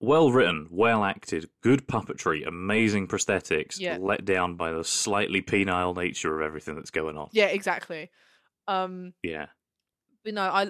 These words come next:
Speaker 2: we love the Hooverville attack. That was a really good scene. That's one of my, that's my standout moment of that episode, I believe. That's what it was. Um,
Speaker 1: Oh, yeah, it's, it's fucking wicked.
Speaker 2: And just, again, like, Tallulah and Laszlo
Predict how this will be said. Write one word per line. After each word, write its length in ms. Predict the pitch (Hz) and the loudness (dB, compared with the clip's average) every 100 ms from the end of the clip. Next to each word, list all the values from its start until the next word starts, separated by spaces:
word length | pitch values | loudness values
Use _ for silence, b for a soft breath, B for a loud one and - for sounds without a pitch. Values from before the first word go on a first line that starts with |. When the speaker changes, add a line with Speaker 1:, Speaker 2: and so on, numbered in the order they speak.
| 202 | -4
Speaker 2:
we 140 | 214 | -8
love 280 | 214 220 214 | 2 2 2
the 80 | 208 | -4
Hooverville 440 | 202 196 190 185 | -4 -6 -6 -6
attack. 460 | 180 - 180 170 - | -6 -2 -2 -2 -4
That 180 | 180 175 | -6 -4
was 120 | 175 | -10
a 60 | |
really 180 | 180 175 | -10 -10
good 160 | 175 175 | -10 -10
scene. 580 | - 180 170 165 165 170 _ _ - | -8 -8 -8 -10 -14 -16 _ _ -8
That's 180 | 185 | -6
one 100 | 196 | -6
of 60 | 185 | -6
my, 120 | 175 170 - | -6 -8 -6
that's 180 | 208 190 | -6 -4
my 80 | 190 | -4
standout 400 | - 185 175 165 | -2 -2 0 -2
moment 280 | 175 170 165 | -4 -8 -10
of 60 | 165 | -12
that 80 | |
episode, 260 | 165 - 165 | -12 -10 -12
I 60 | 165 | -12
believe. 340 | 170 165 165 | -12 -12 -14
That's 160 | 175 - | -18 -18
what 100 | 170 | -18
it 60 | |
was. 240 | 170 165 - _ _ - | -16 -16 -18 _ _ -2
Um, 400 | 185 180 175 185 _ _ _ _ _ _ _ _ | 0 0 -6 -14 _ _ _ _ _ _ _ _
Speaker 1:
Oh, 80 | 156 | 4
yeah, 140 | 160 | 6
it's, 180 | 80 - - | 4 0 -6
it's 140 | 67 | -8
fucking 420 | - 147 - - 82 | -6 -8 -8 -10 -8
wicked. 380 | 82 - 80 - _ _ _ _ - | -6 -4 -6 -10 _ _ _ _ -12
Speaker 2:
And 120 | 233 | -8
just, 180 | 254 - | -4 -4
again, 380 | 240 262 247 | -2 -2 -2
like, 160 | 220 196 | -4 -4
Tallulah 720 | - 214 214 220 220 208 202 | -4 -4 0 0 0 0 -2
and 120 | 196 | -4
Laszlo 880 | 202 202 196 202 196 196 196 196 | -4 -4 -2 -2 0 0 -2 -4